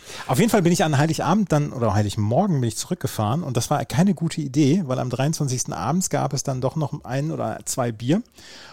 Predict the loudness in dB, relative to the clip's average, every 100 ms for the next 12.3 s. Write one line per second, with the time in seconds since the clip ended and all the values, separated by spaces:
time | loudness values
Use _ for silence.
0 | -20 -10 2 4 4 0 0 2 2 2
1 | 2 0 0 0 0 -2 -4 -4 -6 -6
2 | -6 -2 -2 2 2 2 -2 -6 -6 _
3 | -18 -12 -6 -6 -4 -6 -4 -4 0 0
4 | 2 0 -2 -8 -20 _ -4 -2 0 2
5 | 2 2 0 0 0 0 -2 0 -2 -2
6 | -2 -2 -2 -2 -4 -6 -14 -10 -6 -2
7 | -2 -2 0 2 2 0 0 2 2 2
8 | 2 2 2 0 -2 -4 -4 -6 -6 -6
9 | -4 -4 0 0 0 -2 -4 -6 -12 -2
10 | 0 2 0 -2 -2 -2 -4 -4 -2 -2
11 | -2 -4 -4 -4 -4 0 2 4 2 -2
12 | 0 0